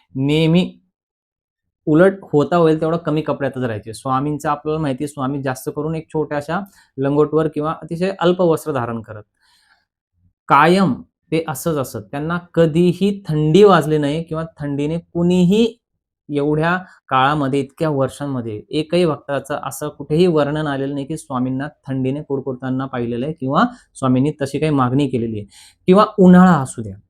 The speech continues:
तरी उन्हाळ्यातही स्वामींचं राहणीमान तेच, म्हणजे त्यांना ना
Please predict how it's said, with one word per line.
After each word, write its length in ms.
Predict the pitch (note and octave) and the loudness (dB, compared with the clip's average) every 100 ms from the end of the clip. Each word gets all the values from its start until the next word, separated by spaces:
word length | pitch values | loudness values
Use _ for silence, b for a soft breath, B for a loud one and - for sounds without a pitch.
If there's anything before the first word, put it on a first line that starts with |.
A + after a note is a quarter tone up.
| - | -2
तरी 240 | E3 G3 F#3+ | 2 2 0
उन्हाळ्यातही 480 | D#3+ D#3+ D3 D#3+ | 0 0 -2 -4
स्वामींचं 720 | D3+ C#3 B2+ C3+ C3+ - C#3+ - | -6 -2 -2 -2 -4 -4 -4 -2
राहणीमान 480 | B2+ B2 B2 B2 B2 | -2 0 2 0 -4
तेच, 520 | - E3+ E3 - _ _ _ _ _ _ - | 0 0 0 -4 _ _ _ _ _ _ -6
म्हणजे 400 | C3 C3 C#3 E3 | -2 0 2 0
त्यांना 360 | E3+ F3 F#3 F#3+ | 0 -2 -2 -2
ना 260 | E3 D#3 | -2 0